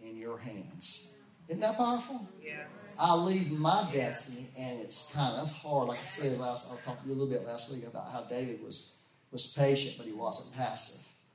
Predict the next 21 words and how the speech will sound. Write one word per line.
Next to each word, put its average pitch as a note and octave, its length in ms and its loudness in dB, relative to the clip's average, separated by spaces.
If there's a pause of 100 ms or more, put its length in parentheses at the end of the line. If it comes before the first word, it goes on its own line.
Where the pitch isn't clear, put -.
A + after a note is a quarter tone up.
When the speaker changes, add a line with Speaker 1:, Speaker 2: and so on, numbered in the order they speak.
Speaker 2:
Right. B2 300 -20
Speaker 1:
Because A#2+ 140 -6
he C#3 160 4
did C3+ 380 0
leave D3 280 2
the A#2+ 80 -4
timing C3 640 0 (200)
of A#2 140 -14
God's A#2 280 -2
fulfillment C3+ 600 -2 (400)
in B2+ 140 -4
God's E3 420 2
hands. - 460 -14 (800)
"Your E3 220 10
pleasant A#3+ 480 10
path G3 580 6
lead E3+ 300 8
me E3 120 4
to C#3+ 100 2
pleasant D#3+ 520 4
places." - 760 -2